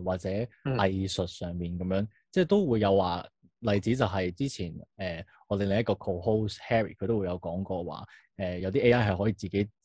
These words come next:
Speaker 1: 誒，based on 以前嘅一啲 musical composers 嘅作品，佢自己可以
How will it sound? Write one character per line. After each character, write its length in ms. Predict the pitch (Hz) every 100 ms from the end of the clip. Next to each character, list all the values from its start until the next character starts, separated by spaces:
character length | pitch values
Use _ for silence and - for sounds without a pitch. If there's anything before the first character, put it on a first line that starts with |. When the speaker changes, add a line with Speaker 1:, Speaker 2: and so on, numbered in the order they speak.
| -
Speaker 1:
誒， 140 | 101 92
based 340 | - 120 104
on 80 | 95
以 140 | 90 98
前 180 | -
嘅 120 | 85 98
一 20 |
啲 360 | 110 107 107
musical 600 | 110 107 110 95 98 101 -
composers 560 | - 92 - 107 110 - -
嘅 80 | 90
作 160 | 90 90
品， 240 | 80 87 107 - _
佢 160 | 95
自 120 | 90 95
己 100 | 101
可 200 | 95 131
以 240 | 98 92